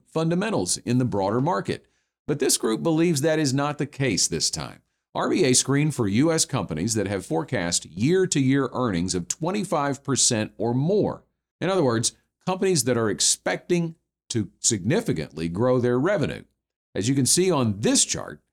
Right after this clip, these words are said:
there are eighty-two companies that fit that description. Only three of them are in the Magnificent Seven, and they rank twenty-five, seventy-two, and seventy-four.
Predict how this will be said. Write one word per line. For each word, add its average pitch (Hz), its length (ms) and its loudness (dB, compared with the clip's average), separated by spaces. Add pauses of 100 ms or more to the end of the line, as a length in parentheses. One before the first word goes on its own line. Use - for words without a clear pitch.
(320)
there 139 160 2
are 127 320 -2
eighty-two 185 640 2
companies 90 640 -2
that 120 200 -2
fit 165 320 -4
that 95 240 -4
description. 139 640 -2 (560)
Only 120 300 2
three 233 500 -2
of 104 160 0
them - 160 -18 (120)
are 120 160 0
in 139 140 2
the 156 80 2
Magnificent 110 720 0
Seven, - 380 -2 (520)
and 85 140 -4
they 123 100 2
rank 123 320 0
twenty-five, 113 800 -2 (300)
seventy-two, 127 920 0 (280)
and 104 100 -4
seventy-four. 156 920 -2